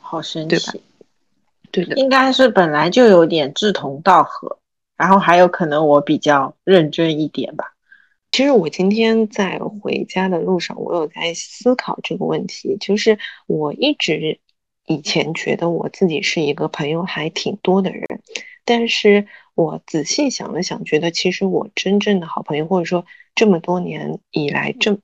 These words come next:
Speaker 2: 真正留下来的真心的可以，呃，聊天的好朋友其实不多诶。那你觉得你朋友多吗？
Speaker 1: 我觉得我应该，嗯，没有你多。你可能，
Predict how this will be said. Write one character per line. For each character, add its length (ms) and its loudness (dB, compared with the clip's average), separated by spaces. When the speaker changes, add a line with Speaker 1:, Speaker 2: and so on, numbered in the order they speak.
Speaker 2:
真 160 6
正 140 0
留 160 -2
下 200 -4
来 160 -6
的 100 0
真 260 2
心 260 0
的 120 -4
可 220 -4
以， 220 0
呃， 320 -8
聊 260 -4
天 240 2
的 80 -2
好 140 -6
朋 160 -6
友 100 -2
其 300 -4
实 360 0
不 100 2
多 380 0
诶。 220 -10
那 120 2
你 180 4
觉 160 4
得 320 -2
你 100 0
朋 180 -4
友 120 0
多 200 -4
吗？ 180 -10
Speaker 1:
我 160 0
觉 180 4
得 140 4
我 220 6
应 240 -2
该， 360 2
嗯， 300 -6
没 160 -2
有 180 2
你 240 -2
多。 400 -8
你 240 4
可 160 4
能， 340 2